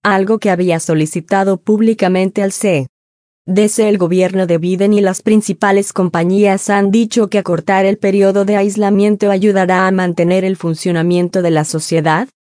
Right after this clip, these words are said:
pero los sindicatos han temido que pueda permitir a las compañías presionar a los empleados para que vuelvan al trabajo.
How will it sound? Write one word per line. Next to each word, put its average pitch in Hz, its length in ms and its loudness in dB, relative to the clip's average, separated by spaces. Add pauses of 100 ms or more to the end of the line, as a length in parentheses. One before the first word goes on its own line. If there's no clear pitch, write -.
(140)
pero 214 240 4
los 202 140 0
sindicatos 214 720 0
han 190 160 0
temido 190 420 0
que 190 140 -2
pueda 202 380 0
permitir 202 580 0
a 196 60 0
las 170 200 -2
compañías 185 800 0
presionar 185 580 0
a 190 60 0
los 175 180 -2
empleados 180 680 0
para 190 260 -2
que 175 120 0
vuelvan 208 420 2
al 190 120 0
trabajo. 180 640 -2